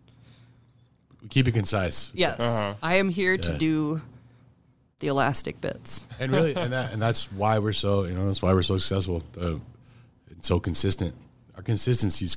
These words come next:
Speaker 1: really key to who we are. You know?
Speaker 2: Yeah. I make sure of that.
Speaker 1: Yep.
Speaker 3: Mm-hmm.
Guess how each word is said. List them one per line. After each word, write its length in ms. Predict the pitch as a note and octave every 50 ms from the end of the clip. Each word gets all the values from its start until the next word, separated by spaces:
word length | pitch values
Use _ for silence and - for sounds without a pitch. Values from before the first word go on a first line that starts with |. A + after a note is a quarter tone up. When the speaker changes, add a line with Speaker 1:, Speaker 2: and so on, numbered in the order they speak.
| -
Speaker 1:
really 180 | G2 F#2+ F2+ D2+
key 240 | - - - - E2+
to 60 | D#2 D2+
who 120 | D2+ D#2+
we 120 | D#2 D#2+ D#2
are. 260 | D#2+ D#2+ D#2 D2+ D2+ - - - - - - - - - - - E2
You 20 | D#2+
know? 40 |
Speaker 2:
Yeah. 180 | - - D#2+ - D3 - - - - - - - - - _ -
I 60 | D3+ D#3
make 180 | D#3 C#3+ C#3+ -
sure 160 | - D#3 C3+
of 100 | B2 -
that. 280 | - - D#2 F2 - - - -
Speaker 1:
Yep. 200 | F2 G2 G#2+ - - - _ _ -
Speaker 3:
Mm-hmm. 260 | A2 G#2+ G#2 G2 F#2+